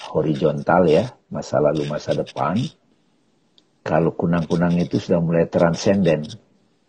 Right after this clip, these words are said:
Jadi kunang-kunang itu simbol dari, dia kan cahaya ya, cahaya yang kelap-kelip. Dalam setiap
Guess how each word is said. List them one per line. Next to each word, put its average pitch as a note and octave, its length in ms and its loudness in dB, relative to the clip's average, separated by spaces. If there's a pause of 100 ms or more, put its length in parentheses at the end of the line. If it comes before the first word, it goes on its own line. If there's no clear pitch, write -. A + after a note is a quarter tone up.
(760)
Jadi G#2+ 400 4 (320)
kunang-kunang F2+ 560 0
itu G2+ 240 0
simbol F#2+ 480 2
dari, F#2 480 4 (1120)
dia A#2 160 4
kan C3+ 160 2
cahaya E2 480 4
ya, C2 240 0
cahaya D#2 480 0
yang D#2 400 0 (640)
kelap-kelip. E2 580 2 (1400)
Dalam A#2+ 400 4
setiap F#2+ 480 2